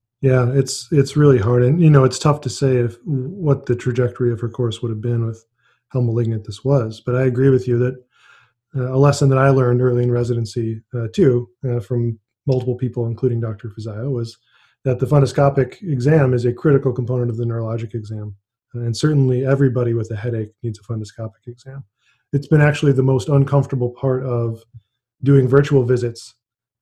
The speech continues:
uh, during this covid outbreak is we're seeing a lot of new headache cases. And,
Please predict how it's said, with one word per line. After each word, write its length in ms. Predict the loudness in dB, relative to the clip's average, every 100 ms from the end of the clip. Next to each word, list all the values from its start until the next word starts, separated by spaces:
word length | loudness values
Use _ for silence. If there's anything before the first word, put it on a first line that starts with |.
| -6
uh, 180 | -4
during 320 | -2 0 0 -2
this 260 | -4 -8
covid 280 | -2 2 2
outbreak 460 | 0 -2 -4 -4 -6
is 400 | -4 -4 -4 -2
we're 120 | -2
seeing 260 | 0 -2
a 20 | 0
lot 160 | 0
of 60 | 2
new 80 | 2
headache 280 | 2 -2
cases. 480 | -2 -4 -4 -10 -12 -8
And, 420 | -4 -2 -4